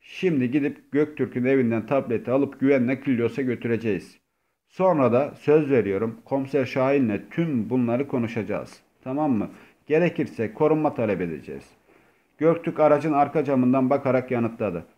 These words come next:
"Sanırım bunun için çok geç. Bir süredir iki araç gerimizden bizi takip eden gri bir Honda var."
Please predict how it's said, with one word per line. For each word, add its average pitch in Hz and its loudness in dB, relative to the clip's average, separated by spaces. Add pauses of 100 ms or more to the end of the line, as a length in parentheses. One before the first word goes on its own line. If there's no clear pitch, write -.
(100)
"Sanırım 131 0
bunun 139 2
için 98 -8
çok 139 -4
geç. - -8 (320)
Bir 165 -2
süredir 120 0 (120)
iki 135 -2
araç 117 0
gerimizden 123 0
bizi 123 -10
takip 117 -2
eden 123 -2
gri 127 0
bir 135 -2
Honda 113 -2
var." - -10